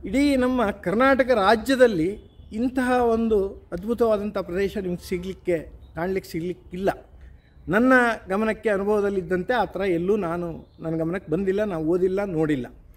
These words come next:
ಅದು ಅಂದರೆ ಇದು ನಿ-, ಒಂದು ರುದ್ರಭೂಮಿ.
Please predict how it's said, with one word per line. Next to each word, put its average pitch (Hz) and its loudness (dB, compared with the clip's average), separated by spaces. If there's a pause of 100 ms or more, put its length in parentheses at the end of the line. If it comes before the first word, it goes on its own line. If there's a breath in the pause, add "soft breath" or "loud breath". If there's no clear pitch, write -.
(460 soft breath)
ಅದು 269 8
ಅಂದರೆ 226 2 (160)
ಇದು 208 -4
ನಿ-, 208 -4 (260)
ಒಂದು 220 4
ರುದ್ರಭೂಮಿ. 202 6